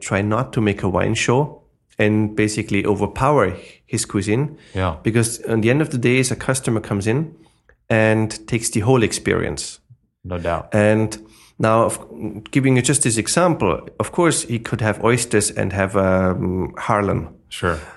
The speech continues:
Speaker 1: Uh,
Speaker 2: Nothing wrong with either of those two
Speaker 1: great
Speaker 2: things,
Speaker 1: oysters,
Speaker 2: but, yeah.
Speaker 1: great, great wine. But both together, you know, you, the customer might get only a ninety-five percent experience.
Speaker 2: Sure.
Speaker 1: But you have missing five very important percent because the customer will leave and say,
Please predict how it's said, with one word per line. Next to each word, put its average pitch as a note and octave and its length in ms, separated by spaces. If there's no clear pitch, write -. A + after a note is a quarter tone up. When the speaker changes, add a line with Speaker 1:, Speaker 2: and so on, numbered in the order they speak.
Speaker 1:
Uh, F2+ 460
Speaker 2:
Nothing F#2 280
wrong F2 200
with E2+ 160
either F2 160
of E2 60
those E2+ 200
two F#2+ 80
Speaker 1:
great D3 200
Speaker 2:
things, C#3 160
Speaker 1:
oysters, D3+ 500
Speaker 2:
but, - 240
yeah. F#2 200
Speaker 1:
great, C3 460
great A#2+ 260
wine. A#2+ 340
But A#2 180
both D#3+ 280
together, C3+ 400
you B2+ 160
know, C3 360
you, A#2+ 240
the A#2+ 80
customer C#3 420
might A#2 240
get A#2+ 160
only B2 460
a G#2 360
ninety-five B2 600
percent - 280
experience. - 800
Speaker 2:
Sure. - 240
Speaker 1:
But G2+ 140
you G2 80
have F#2+ 220
missing A2 340
five G2 460
very G#2 260
important A2 840
percent G2+ 440
because G2 300
the - 100
customer F#2+ 440
will F#2+ 200
leave G#2+ 220
and A#2 100
say, A#2+ 200